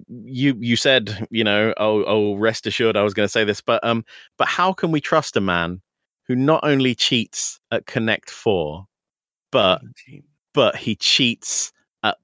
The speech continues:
Speaker 1: podcasting by going to, to the Wikipedia article about Knives Out and reading it, thoroughly, thoroughly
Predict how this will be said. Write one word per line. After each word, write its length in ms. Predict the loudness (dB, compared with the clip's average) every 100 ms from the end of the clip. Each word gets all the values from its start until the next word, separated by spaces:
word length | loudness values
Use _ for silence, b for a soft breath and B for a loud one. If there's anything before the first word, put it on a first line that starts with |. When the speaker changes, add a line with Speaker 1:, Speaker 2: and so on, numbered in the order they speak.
| _
Speaker 1:
podcasting 920 | 0 0 0 -2 -2 -2 -4 -4 -4 -10 _ _
by 180 | -4 -4 _
going 520 | 0 4 4 2 -2 -4 b b _
to, 320 | 2 4 2 -2
to 140 | 0 0
the 100 | 2
Wikipedia 640 | 0 -2 -6 -2 2 2
article 460 | 2 0 -2 -4 -2
about 360 | 0 0 0 0
Knives 280 | -2 0 0
Out 200 | 0 -2
and 140 | -2
reading 380 | 0 0 -2 -2
it, 160 | -2 -4 _ _ _ _
thoroughly, 380 | 0 2 2 0
thoroughly 540 | -2 0 2 2 0